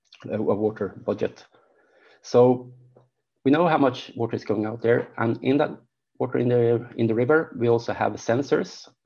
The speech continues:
uh, optical sensors, and one of them reads nitrate N concentration. Another one is also for total organic carbon. We have for turbidity, that's how, uh, it's, it's a proxy used for, uh,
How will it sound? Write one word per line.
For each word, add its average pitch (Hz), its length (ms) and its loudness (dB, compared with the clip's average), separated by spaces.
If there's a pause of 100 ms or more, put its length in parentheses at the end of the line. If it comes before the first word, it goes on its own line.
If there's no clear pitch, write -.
(140)
uh, 98 180 -2
optical 127 340 -2
sensors, 151 600 -4 (260)
and 107 460 -4
one 120 200 0
of 135 80 0
them 131 180 4
reads 110 560 -4 (120)
nitrate 110 600 -2
N 123 380 -2
concentration. 123 800 -4 (920)
Another 117 220 -2
one 127 260 -2 (120)
is - 140 -20
also 107 200 -6
for 107 280 -4
total 113 480 -2
organic 104 420 -2
carbon. 135 560 -2 (200)
We 107 120 -10
have 113 200 -6
for 101 140 -8
turbidity, 139 800 0
that's - 200 -8
how, - 320 -8 (180)
uh, 120 220 -10 (520)
it's, 117 260 -12
it's 117 160 -14
a 120 60 -10
proxy 113 360 -6
used 110 280 0
for, 104 320 -2 (140)
uh, 98 280 0